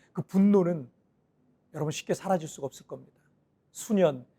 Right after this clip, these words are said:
아니 수십 년이 흘러도 피해를 입은 누군가는 이 가해자에 대한 복수의 칼을 갈고 있을 겁니다. 그러면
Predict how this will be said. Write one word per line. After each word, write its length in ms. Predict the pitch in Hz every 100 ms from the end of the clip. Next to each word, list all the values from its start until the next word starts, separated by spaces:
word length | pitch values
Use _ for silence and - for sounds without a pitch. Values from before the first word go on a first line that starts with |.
| _ -
아니 180 | 151
수십 360 | 143 - 247 254
년이 240 | 220 196
흘러도 560 | 180 180 151 156 151 127 _ _ _ _ _ -
피해를 360 | 285 269 247
입은 300 | 208 185 175
누군가는 580 | 135 185 196 160 139 139 _
이 140 | - 156
가해자에 580 | - 139 151 180 170 160
대한 320 | 160 160 151 _ _ _ -
복수의 640 | 170 - - 185 165 156
칼을 560 | - 208 185 151 160 127 _ _ _
갈고 300 | - 151 151
있을 240 | 160 - -
겁니다. 240 | 139 _ _ _ _ _ _
그러면 500 | 175 160 156 160